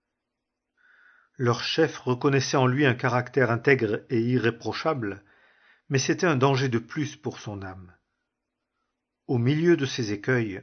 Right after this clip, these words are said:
alors qu'abandonné à ses propres forces, il aurait certainement sombré, Dieu, ne pouvant le guider de son œil, avait employé la bride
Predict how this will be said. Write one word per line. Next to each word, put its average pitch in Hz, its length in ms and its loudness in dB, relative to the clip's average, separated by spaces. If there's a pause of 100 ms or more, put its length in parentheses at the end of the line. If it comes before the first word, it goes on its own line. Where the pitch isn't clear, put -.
(140)
alors 131 300 4
qu'abandonné 139 560 2
à 123 40 2
ses - 200 -8
propres 135 340 -4
forces, - 560 -6
il 139 140 0
aurait 127 180 4
certainement 120 600 -2
sombré, 131 520 -4 (800)
Dieu, 156 500 0
ne 113 140 -6
pouvant 120 320 0
le 117 140 2
guider 120 280 0
de 113 100 0
son 117 260 -6
œil, 120 420 -6 (480)
avait 131 240 2
employé 135 840 -2 (400)
la 127 200 0
bride 123 600 2